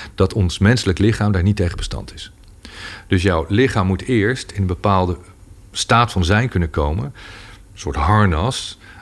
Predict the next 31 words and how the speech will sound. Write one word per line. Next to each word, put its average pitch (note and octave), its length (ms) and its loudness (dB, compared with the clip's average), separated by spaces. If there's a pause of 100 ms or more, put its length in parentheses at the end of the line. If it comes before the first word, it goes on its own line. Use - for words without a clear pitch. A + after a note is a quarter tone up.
dat G2 180 -2
die F#2 240 -2
energie G2+ 680 0 (400)
in A2 160 6
jouw G2 180 6
lichaam F#2 320 2
toegelaten D#2+ 500 -2
kan - 140 -12
worden. - 240 -14 (1080)
Nou, G2+ 120 0
dat C2+ 100 -6
was - 180 -10
echt, - 220 -12
eh, D2 80 -2 (280)
bo-, D#2 220 -4
boeiend. G2+ 420 0 (260)
En G2+ 120 4
toen A2 180 6
werd F2+ 180 2
zij F2+ 100 0
toegelaten G2+ 520 -2
uiteindelijk. D2 420 -6
Werd F#2+ 240 2
zij D#2+ 280 -2
ingewijd F#2 520 0
als G#2 180 0
hoge E2+ 240 0
priesteres. F2+ 580 -4 (640)
En G2 120 0
dat G#2 200 4
woord D#2 280 -2